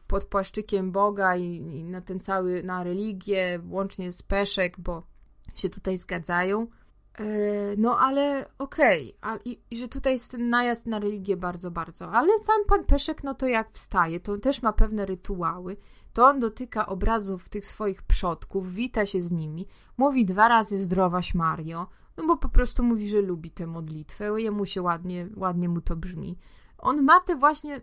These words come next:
może to jest też ta kwestia, oddzielenie sfery duchowej od religii, że jakby człowiek jest sam w sobie z natury, wydaje mi się, Peszek i, y,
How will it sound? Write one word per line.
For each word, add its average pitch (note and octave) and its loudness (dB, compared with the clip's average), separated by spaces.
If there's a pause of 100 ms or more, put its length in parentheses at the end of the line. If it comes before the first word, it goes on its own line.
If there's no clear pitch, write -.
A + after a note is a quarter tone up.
(120)
może E4 4
to E4+ 0
jest D#4 -2
też - 2
ta D4+ 2
kwestia, D4 2
oddzielenie B3 0
sfery B3+ 0
duchowej A#3 -2
od G#3+ -2
religii, G3+ -4 (400)
że - -2
jakby A#3 0
człowiek C#4+ 4
jest B3 -8
sam C#4 2
w - -8
sobie A#3+ -2
z G#3+ -8
natury, A#3 4 (420)
wydaje A#3 2
mi A3 6
się, G#3 -2
Peszek G#3+ 0
i, G3+ -6 (460)
y, G3+ -8